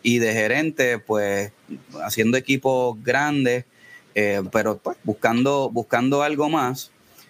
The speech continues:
eh, me voy a trabajar entonces en timeshare, en Isla Verde, eh, un trabajo que me gustó mucho. Ahí aprendí un poco más de la ciencia de la venta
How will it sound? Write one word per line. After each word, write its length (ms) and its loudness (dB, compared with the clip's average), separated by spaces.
eh, 800 0
me 220 2
voy 180 2
a 80 0
trabajar 380 0
entonces 420 0
en 160 0
timeshare, 520 -2
en 180 -2
Isla 220 0
Verde, 340 -2
eh, 220 2
un 180 0
trabajo 440 2
que 100 0
me 100 2
gustó 280 0
mucho. 400 0
Ahí 260 2
aprendí 460 2
un 160 2
poco 280 0
más 460 0
de 180 2
la 160 0
ciencia 480 2
de 100 2
la 140 0
venta 540 -2